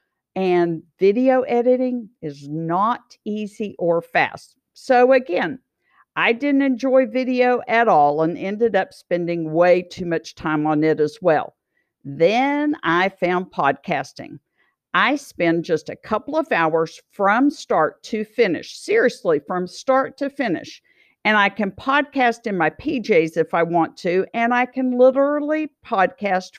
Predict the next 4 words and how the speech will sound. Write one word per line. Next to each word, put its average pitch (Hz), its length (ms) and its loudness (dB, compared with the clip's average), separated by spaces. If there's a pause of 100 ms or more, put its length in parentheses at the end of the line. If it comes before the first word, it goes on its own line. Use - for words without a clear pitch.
(100)
from 170 340 -2 (140)
anywhere. 180 880 0 (520)
Perfect 160 640 0
fit. 135 260 -2